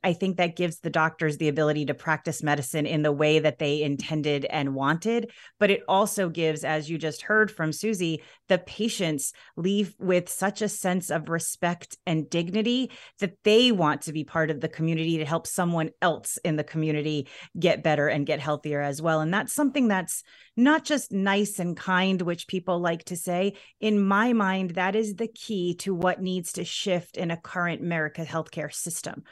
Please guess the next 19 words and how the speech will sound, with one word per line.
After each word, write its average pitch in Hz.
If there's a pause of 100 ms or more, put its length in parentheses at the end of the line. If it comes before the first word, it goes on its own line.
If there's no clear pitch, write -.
(180)
We 190
need 196
to 190
put -
the 165
patients 214
first. - (320)
And 180
then 202
when 208
we 190
put 196
the 185
patients 180
first, 170
it's 185
that 185
effect 196
that -